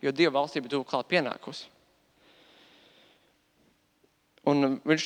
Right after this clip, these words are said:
viņus kristīja, viņš viņus kristīja uz grēku nožēlu, to, ka viņi nožēlo grēkus. Un tad tu nāc kā no jūda,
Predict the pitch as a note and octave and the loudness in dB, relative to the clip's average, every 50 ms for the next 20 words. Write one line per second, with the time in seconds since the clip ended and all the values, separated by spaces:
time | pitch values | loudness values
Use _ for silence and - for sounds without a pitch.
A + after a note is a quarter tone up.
0 | - D#3 D#3 D3 - - - C#4 D#4 - - - - - F3+ - D3 C#3+ D3+ D3+ | -2 -2 -2 -2 -2 -2 -2 -2 -2 -4 -8 -12 -14 -14 -14 -12 -12 -10 -8 -10
1 | C#3+ - - F#3 G#3 - - G3 F3 - F#3+ F#3+ G3 - - G#3 B3+ C4+ F3+ C#3+ | -10 -8 -8 -10 -8 -8 -8 -10 -6 -4 -4 -4 -4 -4 -4 -2 -2 -2 -2 -2
2 | C3 A2 A#2+ A#2 - D3+ D#3 - - E3 D#3+ F#3 G3+ F#3 G3+ G3 F#3 F#3+ F3+ F#3+ | -4 -8 -8 -8 -6 -8 -6 -6 -6 -6 -4 -4 -4 -4 -2 -2 0 0 0 0
3 | A3+ B3+ A3 C#3+ - - - - - _ _ _ _ _ _ _ - _ - - | 2 2 2 0 -2 -6 -14 -16 -18 _ _ _ _ _ _ _ -20 _ -20 -20
4 | - _ _ _ _ _ _ _ - - D#3+ D#3+ - A#3 - - G3+ F3+ F3+ G3 | -20 _ _ _ _ _ _ _ -2 -2 0 2 2 2 4 4 4 6 6 6
5 | A3+ C4+ C4+ - - - - C4 A#3+ A3 G3 F#3 F3+ F3+ F#3 G3+ G#3+ A3+ A#3 A#3 | 6 6 4 0 -8 -10 -6 -4 -4 -2 -2 -2 -4 -2 -2 -2 -2 -2 -2 -2
6 | A3 G3 | -2 -4